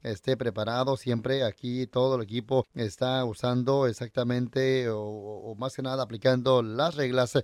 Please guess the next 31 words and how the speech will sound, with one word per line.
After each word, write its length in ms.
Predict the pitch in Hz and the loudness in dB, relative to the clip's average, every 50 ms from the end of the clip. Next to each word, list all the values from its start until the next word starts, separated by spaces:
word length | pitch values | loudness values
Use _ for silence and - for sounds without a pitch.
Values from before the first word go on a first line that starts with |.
| - - | 0 0
para 240 | 127 131 139 135 | 2 4 4 4
evitar 460 | 131 113 110 98 - 131 131 131 131 127 | 4 2 0 0 2 4 4 4 2 0
más 600 | 120 113 110 113 117 120 120 123 123 120 - 123 | -2 -4 -2 -2 -2 -2 -2 -2 -4 -6 -6 -8
y 60 | 117 | -6
más, 440 | 110 110 117 120 123 120 107 - - | -2 -2 -2 -2 -2 -4 -6 -6 -6
eh, 260 | 113 104 101 101 95 | -6 -6 -6 -6 -8
contagios. 680 | - - 107 98 - 151 175 139 127 135 113 98 - | -8 -10 -6 0 2 2 2 2 0 -6 -6 -6 -6
En 100 | - 107 | -8 -8
este 180 | 120 120 - 147 | -8 -6 -6 -4
caso, 360 | - 143 131 117 - 175 175 - - - - - _ - - | 0 0 0 2 2 -2 -2 -2 -6 -20 -20 -20 _ -14 -8
eh, 180 | 139 113 107 104 | -8 -6 -6 -6
recuerdo 400 | 113 107 - - 135 123 120 147 | -6 -2 4 4 4 6 6 2
lo 80 | 151 | 0
que, 120 | 139 - 127 | 0 -2 -2
bueno, 220 | 113 123 127 135 | -2 0 0 0
por 140 | 131 - 113 | -2 -2 -4
ahí 180 | 110 110 117 123 | -4 -4 -4 -6
es 100 | 110 117 | -6 -8
importante 540 | 117 104 117 113 98 - 123 127 127 139 | -8 -6 -6 -6 -4 -4 -4 -4 -4 -4
estar 260 | 131 - - 120 120 113 | -6 -6 -4 -6 -4 -4
atento 500 | 110 92 135 143 139 123 120 170 175 - - - _ _ | -4 -2 0 0 0 2 2 0 0 0 -4 -20 _ _
porque, 420 | - 131 135 139 - - 147 143 | -2 0 0 0 2 2 2 2
bueno, 480 | 123 123 131 131 127 131 131 131 139 147 | 2 2 2 2 4 4 4 4 4 0
exactamente, 920 | 139 117 101 - 131 123 - 123 120 123 123 117 107 101 123 120 117 110 - - - _ _ | -2 -6 -6 -6 -6 -6 -4 -4 -2 0 0 -2 -2 -4 -6 -6 -6 -6 -8 -12 -20 _ _
am, 580 | - - 104 104 107 107 104 104 101 104 107 98 | -10 -8 -6 -6 -6 -6 -6 -8 -8 -8 -10 -10
claro, 420 | - - 131 120 120 123 135 135 | -6 -2 -2 0 2 2 0 0
eh, 160 | - 120 113 | -2 -6 -6
los 260 | 107 107 107 110 110 - | -8 -8 -8 -8 -4 0
casos 320 | 165 147 117 120 147 131 | 0 0 0 0 -4 -2
van 140 | 123 131 131 | 0 0 0
aumentando, 680 | 123 113 107 95 - 120 123 117 113 117 117 117 - | 0 -2 -4 0 0 2 2 2 0 0 0 0 -2